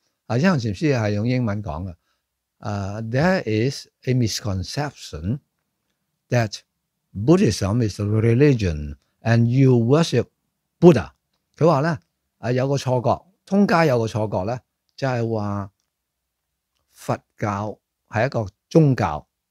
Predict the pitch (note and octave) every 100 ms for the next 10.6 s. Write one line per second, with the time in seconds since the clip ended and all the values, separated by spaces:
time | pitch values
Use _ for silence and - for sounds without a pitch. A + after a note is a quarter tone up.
0 | _ _ _ - A2 B2+ B2 A#2 - A#2
1 | A#2+ B2 A#2 - A#2+ G2+ F#2 G#2 G#2+ G2+
2 | B2+ F#2 _ _ _ _ _ - A2+ -
3 | B3+ B3+ B2+ G#2+ F2 G#2 B2+ - B2 A2+
4 | E2+ - _ _ _ A#3+ B3 B2+ F#2+ F#2+
5 | G2+ G2 G#2 D3+ F#2+ - F#2+ D#2+ D2 F2+
6 | G2 G2+ F#2+ _ _ - B2+ A#2+ G2 -
7 | D#3 C3+ C#3 F3+ C3+ G2+ G2 _ _ -
8 | - B2 A2+ - F3 A2+ F2+ _ _ _
9 | _ A#2 F#2+ G2 F#2+ F2+ _ _ _ -
10 | B2 A#2+ A#2 A#2+ A#2+ A#2